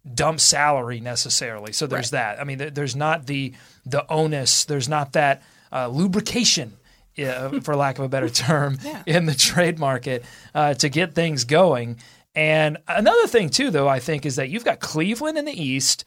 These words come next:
Speaker 2: Mm-hmm.
Speaker 1: and you've got the Golden State Warriors in the West that seem to be inevitable,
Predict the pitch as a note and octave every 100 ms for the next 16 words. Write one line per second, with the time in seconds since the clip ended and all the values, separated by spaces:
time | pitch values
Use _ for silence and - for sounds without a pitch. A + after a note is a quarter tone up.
0 | G#3 F#3+ G#3 - D#3 C#3+ D3+ B2+ B2 C#3+
1 | C#3+ C#3 C#3+ C#3 D#3 A#3 A3+ E3 C#3+ D#3+
2 | D3+ C3 C3+ A#2+ A#2 D3+ A#2 A2+ - -
3 | _ _ _ _ - B2+ F#3 F3+ - -
4 | - A3+ C#4 A3+ E3+ C#3+ D#3 D3 D3 D3
5 | - _ _ _ _ _ - E3+ E3 D3
6 | C3 G#2+ - -